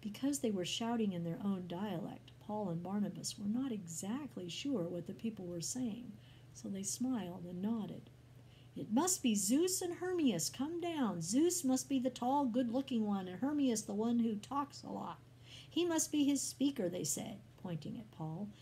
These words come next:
Get the priest from the temple of Zeus. Quick, bring a bull. We must have a sacrifice immediately.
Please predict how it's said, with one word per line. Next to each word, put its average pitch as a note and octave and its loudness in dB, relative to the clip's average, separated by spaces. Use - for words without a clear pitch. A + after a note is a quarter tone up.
Get C#4+ 4
the F#4+ 0
priest E4+ 2
from D#4+ -2
the D#4 0
temple D4+ 0
of C4 4
Zeus. B3 4
Quick, E4+ 0
bring C4 0
a F#4 4
bull. B3+ 4
We G#3+ 0
must E4 0
have C#4 -2
a A3+ 0
sacrifice C#4 0
immediately. A#3+ 2